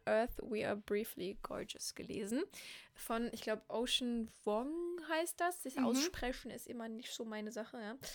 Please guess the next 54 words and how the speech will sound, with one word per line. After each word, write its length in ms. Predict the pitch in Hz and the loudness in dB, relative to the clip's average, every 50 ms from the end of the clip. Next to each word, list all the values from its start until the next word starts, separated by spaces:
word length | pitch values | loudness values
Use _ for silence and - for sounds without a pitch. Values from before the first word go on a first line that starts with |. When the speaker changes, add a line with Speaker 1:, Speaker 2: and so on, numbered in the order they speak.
| - - - - - _ - | -10 -12 -14 -18 -20 _ -2
Speaker 1:
Ähm, 500 | - 233 226 220 220 220 220 214 220 254 - _ _ _ _ - - - - - - _ _ _ _ _ _ _ _ | 2 4 4 4 2 0 -2 -2 -4 -6 -8 _ _ _ _ -20 -20 -20 -20 -20 -20 _ _ _ _ _ _ _ _
es 140 | - - - | -6 -6 -4
gibt 180 | - 202 185 - | -4 -6 -6 0
so 140 | - 202 214 | 0 0 0
viele 280 | - - 196 196 190 | 0 2 2 2 2
schöne 260 | - - 196 196 143 | 2 0 0 0 0
Ausgaben 400 | 117 190 - - 185 175 196 202 | 0 -2 0 2 2 2 2 0
von 120 | - 202 208 | 0 2 0
diesem 180 | 214 220 214 220 | 2 2 0 0
Buch. 200 | 220 208 202 220 | 2 2 2 2
Ich 100 | - - | 2 2
halte 160 | 214 202 220 | 2 2 4
dir 100 | 202 202 | 2 2
meine 220 | 202 190 190 196 202 | 2 4 2 2 0
kurz 260 | - - 208 - - | 0 -2 -2 -2 0
in 80 | 208 208 | 0 0
die 80 | 208 | 0
Kamera. 460 | - - - 196 190 190 185 180 175 | 0 -2 -2 0 2 2 4 4 2
Ich 100 | 196 - | 2 2
find 160 | - 269 262 - | 2 2 2 2
Speaker 2:
Mhm. 80 | 254 | 2
Speaker 1:
sie 180 | 247 254 190 180 | 0 0 -2 -2
so 380 | 185 202 - 190 185 180 175 180 - | -2 0 0 0 0 0 -2 0 0
wunderschön. 560 | 190 196 190 - - - - - - - 220 | 0 2 2 0 0 0 0 0 0 0 0
Ich 80 | - | -4
hab 80 | - - | -4 0
diese 180 | - 226 233 214 | 0 6 8 8
Speaker 2:
Very 120 | - 226 | 8 8
Speaker 1:
englische 260 | 226 226 226 - 226 | 8 6 6 6 6
mit 80 | 214 214 | 4 4
Speaker 2:
pretty. 120 | 226 233 214 | 4 2 2
Speaker 1:
diesen 360 | 214 214 208 208 208 202 208 | 2 2 2 2 2 0 0
herbstlichen 880 | 214 226 214 214 220 - - - - - 226 220 214 - 220 208 202 | 2 4 4 4 4 2 -2 -4 -4 -2 -4 -2 -2 -2 -2 -2 -2
Blättern 380 | 196 208 214 - 254 240 247 254 | 0 -2 -2 -2 -2 -4 -4 -6
drauf. 320 | 262 269 262 262 262 262 262 | -6 -4 -2 -2 -2 -2 -4
Oh, 120 | - 196 - - - | -8 -10 -10 -10 -8
das 140 | 202 202 | -8 -8
ist 80 | - - | -8 -6
so 120 | 185 175 | -8 -6
schön. 300 | 175 - - 175 175 202 - - - - - - _ - | -6 -4 -4 -2 0 0 0 0 -2 -10 -12 -14 _ -2
Das 100 | 226 220 | -2 -2
deutsche 140 | 214 - | -2 -2
Cover 220 | - - 214 202 190 | -4 -4 -2 -2 -2
ist 140 | 196 - - | -2 0 2
relativ 320 | 269 254 247 - 220 - | 2 2 2 2 -4 -6
hässlich, 460 | 208 165 - - - - - - - _ _ - | -6 -6 -6 -6 -8 -10 -10 -12 -18 _ _ -4
aber, 380 | 185 190 185 175 170 175 - - | -4 -2 0 0 0 -2 -4 -4
ähm, 340 | - 208 180 180 185 190 233 - - - - - - - - - | -6 -6 -6 -4 -6 -6 -6 -8 -10 -14 -12 -12 -12 -12 -12 -8
Speaker 2:
Ich 100 | - 240 | -6 -2
find's 200 | - 359 370 - | 2 2 4 6
eigentlich 200 | 381 294 277 262 - | 6 6 6 8 8
auch 140 | 254 262 - | 6 6 6
ganz 240 | - 403 269 - - | 4 2 2 4 2
hübsch. 360 | 226 226 277 - - - - | -2 -2 -2 -4 -8 -16 -16